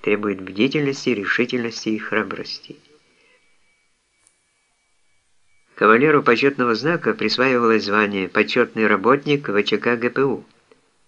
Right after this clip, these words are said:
Это звание сохранялось и при переходе награжденного из органов госбезопасности на работу в народное хозяйство или на партийную, советскую и профессионально-общественную работу.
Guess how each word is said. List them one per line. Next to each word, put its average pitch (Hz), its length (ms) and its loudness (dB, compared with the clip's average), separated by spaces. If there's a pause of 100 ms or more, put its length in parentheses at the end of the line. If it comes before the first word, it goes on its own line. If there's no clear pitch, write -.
(1080)
Это 139 180 -2
звание 110 360 0
сохранялось 107 760 -2
и 107 60 -2
при 104 220 -6
переходе 101 500 -2
награжденного 101 680 -4
из 98 180 -4
органов 98 420 -2
госбезопасности 104 1000 -4
на 101 100 -6
работу 101 360 -4
в 101 40 -12
народное 104 400 -2
хозяйство 120 680 -4 (400)
или 131 140 -2
на 107 140 -4
партийную, 117 640 -2
советскую 110 720 -4 (480)
и 127 80 0
профессионально-общественную 107 1500 -4
работу. 101 400 -12